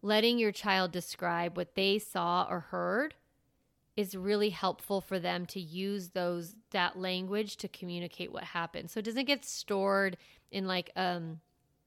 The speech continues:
like, a memory that, like, they come <laughs> they come out, like, ten years later. They're like, "What happened that day when you threw cookies at me?" or whatever. It's like you're actually creating a narrative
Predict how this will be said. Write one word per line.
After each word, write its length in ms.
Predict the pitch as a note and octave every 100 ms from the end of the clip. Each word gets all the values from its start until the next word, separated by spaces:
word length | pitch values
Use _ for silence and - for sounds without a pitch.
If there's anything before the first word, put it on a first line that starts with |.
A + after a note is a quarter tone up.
| _ _ _ - -
like, 200 | G3+ F#3
a 80 | F#3
memory 640 | F#3 F#3+ F#3 F#3 F#3 F3+ - - _ _
that, 260 | G3+ F3+ F3+ - _ _ _ -
like, 260 | F#3+ D3+
they 140 | - G#3
come 240 | F#3+ A#3+ G#3
<laughs> 40 |
they 220 | G#3+ F#3+
come 180 | - B3
out, 160 | F#3+ F3
like, 180 | E3+ -
ten 200 | A3+ F3+
years 260 | F3 D#3+
later. 260 | F3 E3+ E3+
They're 120 | E3+
like, 260 | F3 F3 - - - _ _ _ -
"What 160 | D4
happened 360 | D#4+ D#4 E4 D4+
that 160 | C#4+
day 300 | A#3 A#3+ B3+
when 120 | B3 A3+
you 80 | G#3+
threw 160 | A#3+
cookies 360 | A3+ A#3+ A#3 G3
at 140 | F#3+
me?" 220 | F3 E3+ F3
or 40 |
whatever. 300 | E3+ E3+ - -
It's 180 | F#3+
like 180 | F#3+ F3
you're 200 | F#3+ G3
actually 420 | G3 G3+ - A3+ G#3
creating 480 | - F#3+ F3+ F3
a 60 | F3
narrative 640 | E3+ E3+ F3 F3+ F3+ F3